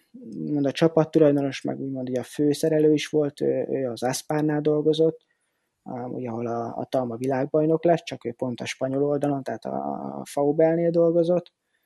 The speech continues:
vagy Gadeánál, most nem tudom pontosan melyik versenyzőnél, mai napig is, ö, komoly, ö, csapatoknál dolgozik, tehát ott, ö, nagyon nagy tapasztalat volt, és rengeteget tanultam, és nagyon jó eredményeim voltak, tehát, ö, ott is volt egy-két top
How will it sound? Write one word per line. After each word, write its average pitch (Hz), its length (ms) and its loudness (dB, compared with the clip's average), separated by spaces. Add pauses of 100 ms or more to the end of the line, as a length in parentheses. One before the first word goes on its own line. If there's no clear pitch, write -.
(160)
vagy - 240 -10
Gadeánál, 143 640 4
most 123 180 -6
nem 131 100 -10
tudom 156 220 -4
pontosan 160 440 -2
melyik 156 260 2
versenyzőnél, 151 760 2
mai 127 200 2
napig 143 300 0
is, 147 220 0
ö, 151 600 2 (160)
komoly, 143 500 0 (300)
ö, 135 180 -6
csapatoknál 156 600 -2
dolgozik, 160 580 4 (480)
tehát 143 200 -6
ott, - 280 -6
ö, 139 360 0 (280)
nagyon 127 240 2
nagy 120 200 -4
tapasztalat 147 640 -4
volt, 143 200 -2
és - 140 -10
rengeteget 151 580 0
tanultam, 151 340 0
és 143 100 -4
nagyon 147 180 2
jó 147 160 6
eredményeim 123 640 -2
voltak, 123 400 -8
tehát, - 240 -12
ö, - 60 -8 (580)
ott - 160 -16
is 120 120 -10
volt 127 260 -2
egy-két - 360 -6
top 156 220 2